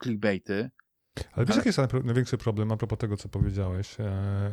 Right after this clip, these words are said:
Speaker 2: weryfikacja tego, co podaje A I. To jest straszny problem. Ja złapałem się na tym czasem, bo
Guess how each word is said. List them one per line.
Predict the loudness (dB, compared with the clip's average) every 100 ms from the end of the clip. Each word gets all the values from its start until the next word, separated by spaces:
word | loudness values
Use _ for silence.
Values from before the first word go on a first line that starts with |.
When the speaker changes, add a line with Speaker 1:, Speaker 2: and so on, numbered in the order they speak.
| -2
Speaker 2:
weryfikacja | 0 0 -2 -4 -2 -4 -2 -4
tego, | -4 -4 -4 -4
co | -6
podaje | -6 -2 0 0 0 0
A | 0 0
I. | 0
To | 0
jest | -2 -2
straszny | -4 -4 -6 -8
problem. | -6 -4 -2
Ja | 0
złapałem | 0 0 0 0
się | 0
na | 0
tym | 0 0
czasem, | 0 0 -2 0
bo | 0 0 -2